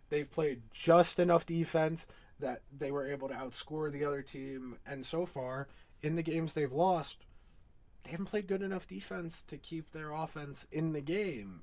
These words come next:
And they've had to sell out to try and generate extra offense. I mean, it's five nothing right now. And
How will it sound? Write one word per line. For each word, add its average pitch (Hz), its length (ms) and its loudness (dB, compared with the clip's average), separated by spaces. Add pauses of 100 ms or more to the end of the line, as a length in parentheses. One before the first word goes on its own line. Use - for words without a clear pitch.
(160)
And 139 300 -12 (300)
they've 143 200 -8
had 165 280 -2
to 156 100 0
sell 127 220 -4
out 107 260 -4
to 117 80 -12
try 117 240 -4
and 110 100 -10
generate 113 420 -6
extra 107 340 -8
offense. 110 360 -6
I 113 40 -10
mean, 135 160 -8
it's 127 140 -10
five 180 340 0
nothing 180 320 -2
right 117 220 -6
now. 113 320 -8 (340)
And 147 160 -4